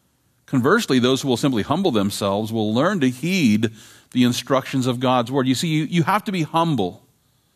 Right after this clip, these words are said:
to heed the instructions of God's word. The proud person reads the Bible and says, "Yeah, that's not for me."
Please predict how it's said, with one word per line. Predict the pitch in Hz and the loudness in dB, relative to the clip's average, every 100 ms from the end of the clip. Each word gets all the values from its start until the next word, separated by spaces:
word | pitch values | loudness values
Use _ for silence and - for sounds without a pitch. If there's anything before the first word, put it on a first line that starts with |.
| _ _ _ - | _ _ _ -8
to | 139 | -8
heed | - 170 147 | 0 2 4
the | 127 | 4
instructions | 113 - 131 120 - 110 | 2 0 -2 -2 -4 -6
of | 98 | -4
God's | 101 95 87 | -2 -2 -4
word. | 90 87 - - _ _ _ _ _ - | -8 -10 -16 -20 _ _ _ _ _ -6
The | |
proud | 131 180 190 202 | -2 0 0 2
person | 170 147 | -2 2
reads | 127 123 113 | 2 2 0
the | |
Bible | 107 104 101 101 110 | 2 2 2 0 -2
and | |
says, | 98 110 104 110 | -2 -2 -2 -4
"Yeah, | 160 160 | -2 0
that's | 147 127 | 0 -2
not | 104 | -4
for | - | -8
me." | 80 76 | -14 -14